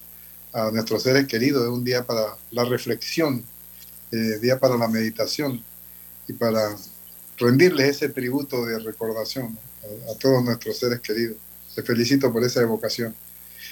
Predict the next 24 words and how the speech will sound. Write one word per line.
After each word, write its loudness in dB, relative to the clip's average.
Y 4
yo 6
también 2
recuerdo, 0
eh, -6
siempre 0
a -4
los -4
míos, 0
¿no? -4
A -12
mi -8
madre, 6
a 2
mi -6
padre. 4
Y 2
digo 4
yo 4
que 0
no -6
han -10
muerto, -6
jamás, -2